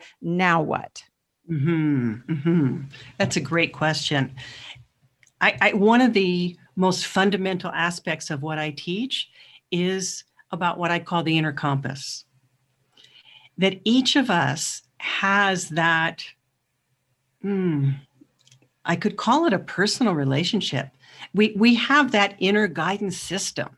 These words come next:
Speaker 1: Mm-hmm.
Speaker 2: And that's what we usually think of, uh, as having to do with gut instinct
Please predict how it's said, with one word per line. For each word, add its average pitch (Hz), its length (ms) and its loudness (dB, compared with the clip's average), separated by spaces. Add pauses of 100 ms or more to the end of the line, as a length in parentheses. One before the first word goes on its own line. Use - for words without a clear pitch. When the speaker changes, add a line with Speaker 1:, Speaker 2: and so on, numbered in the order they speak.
(340)
Speaker 1:
Mm-hmm. 175 440 -2 (320)
Speaker 2:
And 185 160 0
that's 240 360 0
what 208 240 -2
we 180 100 2
usually 202 360 2
think 175 280 0
of, 156 220 0
uh, 147 160 -4
as 160 380 -2
having 160 300 -2
to 156 60 -4
do 151 200 0
with 143 220 -4
gut 147 180 0
instinct 220 800 -2